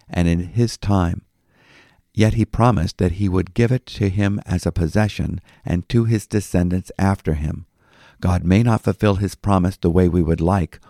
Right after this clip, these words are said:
or according to our timetable, but he does fulfill his promise. The God of glory, who spoke to Abraham, also spoke to Moses at the burning bush. In each case, God was speaking about a future promise,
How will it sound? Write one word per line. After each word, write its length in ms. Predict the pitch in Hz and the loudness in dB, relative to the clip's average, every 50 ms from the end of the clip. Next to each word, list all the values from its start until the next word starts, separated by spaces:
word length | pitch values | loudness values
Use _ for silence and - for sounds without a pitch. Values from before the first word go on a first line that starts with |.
| - _ _ | -20 _ _
or 180 | - 90 87 80 | 0 2 2 2
according 380 | 80 - - 98 92 90 87 - | 2 2 4 4 4 4 2 0
to 180 | - 87 80 - - | 0 0 0 0 0
our 280 | - 101 127 127 95 | 0 0 2 2 0
timetable, 760 | - - 85 85 78 78 80 - 82 78 85 92 - 85 - - _ _ _ _ _ _ | 0 -2 -2 -2 -2 -2 -4 -4 -4 -4 -4 -4 -4 -4 -6 -8 _ _ _ _ _ _
but 120 | - 87 | 0 2
he 100 | 85 85 | 2 2
does 380 | 82 - 113 117 113 92 80 - | 0 2 2 2 2 2 2 0
fulfill 340 | - 82 - - 87 82 85 | -2 -2 0 0 0 2 2
his 200 | 82 85 80 - | 0 -2 -4 -4
promise. 580 | - - 95 92 90 78 - - - - - - _ _ _ _ _ _ _ - - | -2 0 0 2 2 0 -2 -6 -10 -14 -20 -20 _ _ _ _ _ _ _ -10 -8
The 100 | - - | -8 -2
God 320 | - 87 85 101 113 123 | 0 2 2 4 4 2
of 120 | 127 120 | 0 -2
glory, 520 | - 117 110 104 92 80 80 82 82 92 - _ _ _ | -2 0 0 2 2 2 0 0 -2 -4 -6 _ _ _
who 120 | - 85 | -6 -6
spoke 360 | 85 - - - 98 110 - - | -6 -4 0 2 2 2 2 0
to 140 | - - - | -4 -2 0
Abraham, 640 | - 107 98 - 85 82 78 78 82 80 80 80 95 - _ _ _ _ _ | 2 2 2 2 2 0 0 0 -2 -2 -2 -4 -4 -6 _ _ _ _ _
also 320 | - 107 107 117 - - 117 | 2 2 2 2 2 0 -2
spoke 380 | 113 - - - 104 107 - | -2 -2 0 2 2 2 2
to 100 | - 110 | 0 2
Moses 480 | 98 98 95 92 85 80 82 85 85 - - - | 4 6 6 4 4 2 0 -2 -2 -4 -8 -8
at 140 | - 90 - | -6 -4 -4
the 80 | - | -2
burning 340 | 80 - 95 92 90 90 90 | 0 2 2 2 2 2 2
bush. 380 | 82 101 95 76 - - - - _ _ _ _ _ _ _ _ - | 2 2 2 2 0 -6 -16 -20 _ _ _ _ _ _ _ _ -8
In 200 | - 85 71 - | -6 -4 -2 0
each 280 | 95 127 143 - - - | 0 0 0 -2 -4 -4
case, 380 | - 87 80 80 - - - - _ _ _ _ | -2 -2 -2 -2 -6 -8 -12 -20 _ _ _ _
God 240 | - 90 95 104 104 | -2 0 2 2 2
was 160 | 98 101 104 | 0 -2 -4
speaking 500 | - - - - 90 82 - 92 90 92 90 - | -4 -6 -2 -2 -2 0 0 -2 -4 -4 -4 -4
about 300 | - 85 76 92 85 82 | -4 -2 0 0 0 0
a 80 | 90 90 | -2 -4
future 420 | - - 127 131 131 - - 90 | -2 0 0 0 2 2 2 2
promise, 560 | - - 90 82 80 78 - - - - - | 2 2 0 -2 -2 -2 -4 -6 -10 -12 -16